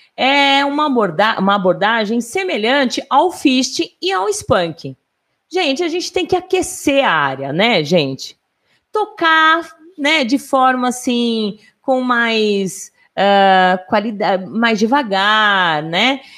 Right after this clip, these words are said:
Que esteja cu-, pra acostumar, pra chegar a acostumar. Aí, a partir daí, você pode começar a pensar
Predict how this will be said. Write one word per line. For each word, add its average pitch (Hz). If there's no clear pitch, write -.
Que 294
esteja 285
cu-, 294
pra 311
acostumar, 285
pra 226
chegar 262
a 269
acostumar. 240
Aí, 415
a 190
partir -
daí, 262
você 240
pode 214
começar 208
a 220
pensar 190